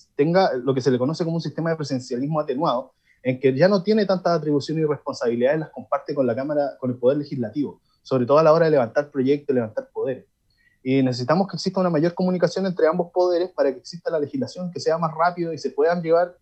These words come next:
realmente las cosas que la gente está pidiendo. Porque al final nos entrampamos en burocracia, nos entrampamos en que los dos tercios, nos entrampamos en los quórum, y al final las cosas que realmente está pidiendo la gente para hoy día se terminan entrampando en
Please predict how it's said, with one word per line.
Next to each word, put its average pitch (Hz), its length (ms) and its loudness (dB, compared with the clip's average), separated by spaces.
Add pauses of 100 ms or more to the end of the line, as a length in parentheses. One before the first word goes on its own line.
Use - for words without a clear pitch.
realmente 185 560 2
las 190 140 0
cosas 196 280 -10
que 170 80 -6
la 190 100 -2
gente - 220 -18
está - 200 -6
pidiendo. 220 440 -2 (280)
Porque 123 160 -2
al 123 80 -4
final 143 200 2
nos 165 120 2
entrampamos 151 440 2
en 147 120 2
burocracia, 165 560 4
nos 131 120 -2
entrampamos 131 540 -2
en 127 60 -6
que 131 100 -6
los 110 160 -4
dos - 160 -14
tercios, 165 560 -2 (180)
nos 131 140 2
entrampamos 127 580 2
en 120 60 0
los 113 200 -4
quórum, 165 520 2 (280)
y 135 100 0
al 127 80 0
final 190 520 4
las 123 180 -2
cosas 185 260 -2
que 135 100 -4
realmente 165 400 0
está 185 160 2
pidiendo 165 260 2
la 151 60 2
gente 135 260 -4
para 110 220 -2
hoy 110 100 -6
día 202 280 0
se 175 120 -8
terminan 151 340 -2
entrampando 123 680 -4
en 117 260 -10